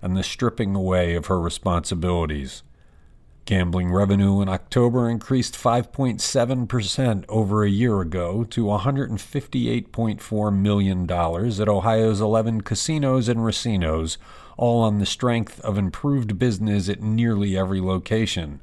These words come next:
Only at Hollywood Casino Toledo was gambling down over October of last year.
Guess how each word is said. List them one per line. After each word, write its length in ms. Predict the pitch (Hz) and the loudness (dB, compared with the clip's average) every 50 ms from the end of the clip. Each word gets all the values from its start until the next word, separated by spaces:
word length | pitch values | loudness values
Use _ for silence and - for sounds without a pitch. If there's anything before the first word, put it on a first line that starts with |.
| - - - - - - - - - - | -18 -20 -20 -20 -20 -20 -20 -20 -18 -4
Only 340 | - 131 139 143 143 131 120 | 0 2 4 4 4 4 2
at 80 | 101 - | 0 -2
Hollywood 640 | - - - 147 143 139 131 123 117 120 113 104 | -6 -2 0 2 2 2 2 2 2 0 0 -2
Casino 540 | - - 104 - - - 123 117 113 110 104 | -2 -4 -4 -2 -2 -2 0 0 2 2 0
Toledo 640 | 90 - - 113 107 110 120 117 92 90 85 85 85 | 0 -2 -2 -2 0 2 2 2 2 2 2 2 2
was 240 | 92 98 95 85 90 | 2 0 0 0 -2
gambling 560 | 87 95 92 95 98 92 92 92 87 87 85 | -2 -2 0 0 0 0 0 -2 -2 -2 0
down 440 | 80 95 95 95 90 87 85 87 87 | 0 2 2 2 2 2 0 0 -2
over 300 | 85 82 82 85 85 85 | -2 -2 -2 -2 0 0
October 560 | 82 80 - - - 101 95 87 80 87 85 | -2 -2 -4 -2 0 0 0 0 0 0 -2
of 160 | 82 82 76 | -2 -2 -2
last 420 | 80 82 82 80 80 78 - - - | -2 -2 0 0 0 -2 -4 -2 0
year. 480 | 101 98 95 90 85 78 71 69 - | 2 2 2 2 2 0 -2 -6 -10